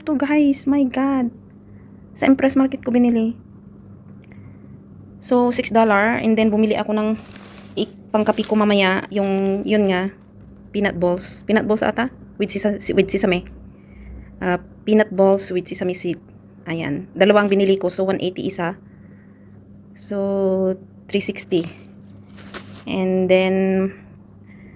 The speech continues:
Ayan. So, six and then three sixty. So, ito yung natira sa ten dollar, guys. So,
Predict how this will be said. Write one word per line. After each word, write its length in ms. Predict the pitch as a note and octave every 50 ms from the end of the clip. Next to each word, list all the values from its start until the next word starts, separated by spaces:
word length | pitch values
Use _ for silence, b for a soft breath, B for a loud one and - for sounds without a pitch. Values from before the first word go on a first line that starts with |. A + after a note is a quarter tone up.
| B B B B B B B B - - -
Ayan. 400 | - G3 G3+ F#3+ F#3 F3+ F3+ F#3
So, 480 | F#3+ - - G3+ F#3+ F#3+ F#3+ F#3+ F#3+ G3
six 320 | F#3+ G3 - A3+ A3+ - - -
and 160 | F#3+ F#3+ F#3+
then 240 | F#3+ F#3+ G3 G3 - - - -
three 120 | G3 G3+
sixty. 440 | G3 F#3+ F#3 - - - E3+ F3+ F#3
So, 80 | G3 F3+
ito 160 | A#2+ - A3
yung 160 | A3+ A3+ A3+
natira 240 | A3 A#3 A3 G#3+ G#3+
sa 160 | - G#3 G3+
ten 240 | G3+ G#3 G3 G3 F#3+
dollar, 240 | F#3 F#3 F3+ F3 F3
guys. 400 | F3+ F3 F3 F3 F3 - - - - B B B B B B B B B B
So, 640 | - - A3 G3+ G3+ G3+ G3+ G3+ G3+ G3 G#3 G#3